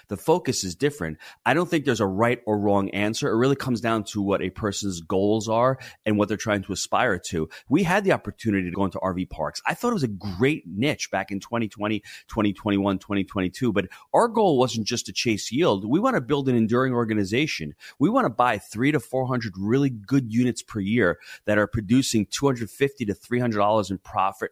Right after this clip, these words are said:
per unit. Will we accomplish that if we go from multifamily and then we see a shiny object and go, "Oh, mobile home park, great idea"? But that's a different asset to manage. And, "Oh, R V park here."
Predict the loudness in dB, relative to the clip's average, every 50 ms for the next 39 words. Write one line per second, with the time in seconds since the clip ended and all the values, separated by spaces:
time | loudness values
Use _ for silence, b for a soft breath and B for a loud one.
0 | _ _ -10 -6 -6 -2 0 2 2 2 0 -2 -6 _ _ _ _ _ _ _
1 | _ _ _ _ _ _ _ 2 4 6 6 4 2 2 0 0 0 0 0 -2
2 | -2 0 0 2 2 0 0 0 0 0 2 2 4 4 2 2 0 -2 0 0
3 | 0 0 -2 -4 -6 -10 _ _ _ 0 2 2 2 2 0 -2 0 -2 -2 0
4 | 0 2 0 0 0 0 0 2 2 2 0 0 -2 -2 0 0 0 0 0 0
5 | 0 0 0 0 -2 -2 -4 -6 -6 -4 -2 -2 0 2 2 2 0 0 -4 -8
6 | -2 2 4 4 4 2 2 2 2 2 2 -2 -4 -4 -4 -6 -2 0 0 2
7 | 2 2 0 0 2 2 2 2 2 0 B B B B B B _ -4 -2 -2
8 | -4 -4 -6 -6 -6 -2 -2 -2 -2 -2 -2 -4 -4 -4 -6 _ -4 -4 -2 -2
9 | -2 -4 -6 -6 -6 -4 -2 0 0 0 0 -2 -4 -6 -8 -10 B B B B
10 | 0 2 2 2 4 4 4 4 4 2 2 2 2 2 0 -2 -2 -4 -2 -2
11 | -2 -4 -4 -2 0 0 0 0